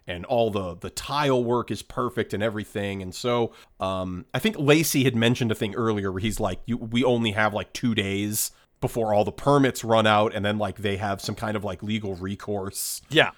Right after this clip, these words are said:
Speaker 2: yeah.
Speaker 1: to try to stop the development. So, of course, time's expired, and we, it's just smash cuts to the future where these giant buildings exist, except for the area where this little building <laughs> is.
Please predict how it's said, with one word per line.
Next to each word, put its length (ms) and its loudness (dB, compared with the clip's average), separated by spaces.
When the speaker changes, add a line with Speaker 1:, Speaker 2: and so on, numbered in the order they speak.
Speaker 2:
yeah. 100 -6
Speaker 1:
to 80 -4
try 200 0
to 100 -2
stop 360 2
the 60 -6
development. 580 0
So, 100 -2
of 100 -4
course, 200 -6
time's 280 -6
expired, 600 0
and 100 -8
we, 120 0
it's 160 0
just 140 -4
smash 320 2
cuts 240 0
to 100 -2
the 80 0
future 480 -4
where 320 -2
these 180 -2
giant 360 2
buildings 400 0
exist, 560 -4
except 340 -2
for 60 -4
the 160 2
area 320 4
where 100 -2
this 160 -2
little 240 2
building 400 2
<laughs> 200 -4
is. 320 -2